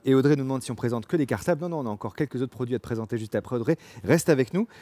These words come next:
Euh, voilà les différentes thématiques. Peut-être, Sophie, tu peux nous partager, euh, tes coups de cœur. Est-ce qu'il y en a en particulier qui, qui te tapent dans l'œil, euh, en pensant aux garçons ?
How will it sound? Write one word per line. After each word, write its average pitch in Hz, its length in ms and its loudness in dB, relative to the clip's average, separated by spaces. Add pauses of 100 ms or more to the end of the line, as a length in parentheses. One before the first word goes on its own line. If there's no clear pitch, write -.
(140)
Euh, 123 180 8
voilà 170 240 6
les 160 60 0
différentes 147 340 -2
thématiques. 151 520 -2
Peut-être, 175 280 2
Sophie, 180 240 -6
tu - 120 -14
peux 151 80 -6
nous 143 100 -4
partager, 147 380 0
euh, 151 220 2
tes 139 120 -2
coups 151 160 -8
de - 60 -20
cœur. 180 200 2
Est-ce 127 220 -2
qu'il 147 100 -2
y 143 40 -2
en - 20 0
a 147 40 0
en 139 60 -2
particulier 147 400 -4
qui, 127 320 -2
qui 120 100 -14
te - 60 -20
tapent 143 160 2
dans 135 160 0
l'œil, 156 180 2
euh, 113 160 2 (200)
en 104 100 -2
pensant 123 260 2
aux 127 60 0
garçons ? 131 340 0